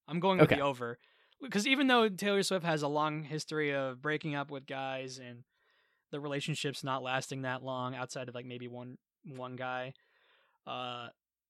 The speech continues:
Speaker 1: thirty days. I, I think that
Speaker 2: Yeah,
Speaker 1: could,
Speaker 2: right,
Speaker 1: like,
Speaker 2: just a
Speaker 1: thirty
Speaker 2: month.
Speaker 1: days.
Speaker 2: Uh-huh.
Speaker 1: I, I, I'm going over. I think it can last longer than that. I don't expect marriage. <laughs> I don't
Speaker 2: Got it.
Speaker 1: expect
Speaker 2: Well,
Speaker 1: that.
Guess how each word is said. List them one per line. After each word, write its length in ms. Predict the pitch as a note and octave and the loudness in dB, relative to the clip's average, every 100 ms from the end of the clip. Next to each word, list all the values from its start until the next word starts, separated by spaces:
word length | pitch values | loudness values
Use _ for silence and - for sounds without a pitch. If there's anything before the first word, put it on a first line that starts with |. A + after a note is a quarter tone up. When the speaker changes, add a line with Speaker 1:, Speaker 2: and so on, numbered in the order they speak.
| _ _ _ _ - - | _ _ _ _ -20 -20
Speaker 1:
thirty 300 | - E4 A3 | -4 0 0
days. 460 | C#3 A#2+ A2 - - | 0 -2 -4 -8 -8
I, 100 | F3 F3+ | -6 0
I 100 | A3+ | 0
think 200 | D4 G#3+ | 0 0
that 80 | E3 | 0
Speaker 2:
Yeah, 60 | - | 2
Speaker 1:
could, 80 | |
Speaker 2:
right, 140 | A2+ B2 | 2 0
Speaker 1:
like, 60 | D3+ | 0
Speaker 2:
just 160 | G3+ | 0
a 40 | - | 2
Speaker 1:
thirty 180 | - B3+ | 4 4
Speaker 2:
month. 80 | |
Speaker 1:
days. 320 | F3 D3 A#2+ B2+ | 4 2 2 0
Speaker 2:
Uh-huh. 180 | B2+ | 0
Speaker 1:
I, 240 | B2 A#2 A3 | 0 4 4
I, 60 | G3+ | 6
I'm 160 | A3+ | 4
going 260 | A3+ G#3+ D#3+ | 6 4 2
over. 360 | C#3 B2 B2 C3 | -2 -4 -8 -4
I 120 | F3+ | -2
think 140 | G3+ | -2
it 80 | G3+ | -6
can 140 | F#3 D#3 | -6 -6
last 260 | C#3+ - | -6 -6
longer 260 | C3+ B2+ B2+ | -8 -8 -8
than 160 | B2 B2+ | -10 -8
that. 320 | B2 B2 C3+ _ _ _ _ _ _ _ - | -8 -8 -10 _ _ _ _ _ _ _ 0
I 60 | |
don't 180 | E3+ E3+ | 2 2
expect 340 | - - E3+ F3 | -2 2 2 4
marriage. 680 | E3+ F#3 F3 F#3 - - - | 4 6 6 2 -2 -4 -2
<laughs> 80 | - | 0
I 60 | - - | 0 4
don't 120 | C#4 | 6
Speaker 2:
Got 120 | F#3+ E3+ | 8 10
it. 40 | |
Speaker 1:
expect 60 | F3+ | 12
Speaker 2:
Well, 240 | F3 E3+ | 10 10
Speaker 1:
that. 200 | G3 | 2